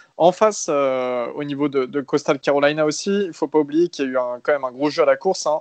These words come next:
Vingt-trois portées, cent trente-deux yards et deux touchdowns pour C J Marable. Euh, Grayson McCall, le quarterback. Alors, il y a beaucoup de gens qui ont dit qu'il était très fort, euh, qu'il avait, qu'il montrait beaucoup de choses pendant ce match. Il a couru pour, euh,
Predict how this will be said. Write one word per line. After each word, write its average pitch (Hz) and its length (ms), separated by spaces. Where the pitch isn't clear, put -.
Vingt-trois 165 540
portées, 180 360
cent - 240
trente-deux 170 340
yards 160 220
et 135 60
deux 165 140
touchdowns 160 680
pour 143 160
C - 180
J 151 160
Marable. 135 360
Euh, 139 400
Grayson 196 280
McCall, 208 420
le 175 100
quarterback. 160 680
Alors, 160 360
il 175 60
y 175 40
a 175 40
beaucoup 247 280
de 170 40
gens 208 200
qui - 80
ont 185 60
dit 160 100
qu'il 165 180
était 151 220
très - 240
fort, 190 560
euh, 143 80
qu'il 147 180
avait, 147 220
qu'il 160 140
montrait 151 280
beaucoup 175 260
de 165 60
choses 196 240
pendant 147 240
ce - 140
match. 160 280
Il 143 100
a 131 60
couru 147 220
pour, 139 260
euh, 127 380